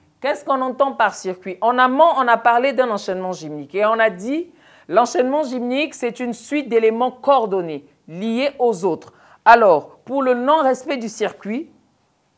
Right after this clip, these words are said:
on vous donne une pénalité. Non-respect,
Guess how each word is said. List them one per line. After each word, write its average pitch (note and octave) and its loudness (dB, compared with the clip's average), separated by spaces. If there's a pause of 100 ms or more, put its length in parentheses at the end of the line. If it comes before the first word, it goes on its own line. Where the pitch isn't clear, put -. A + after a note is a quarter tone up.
(360)
on D#3 -6
vous E3 -12
donne A#3+ 0 (360)
une B3 -6
pénalité. F3+ -4 (1040)
Non-respect, G#3+ -2